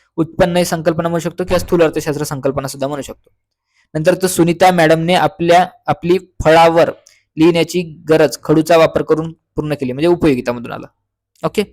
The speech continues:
आपल्या, आ, पैकी दोन तीन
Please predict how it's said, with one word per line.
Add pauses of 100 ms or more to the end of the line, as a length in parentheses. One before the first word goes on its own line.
(1600)
आपल्या, (600)
आ,
पैकी
दोन
तीन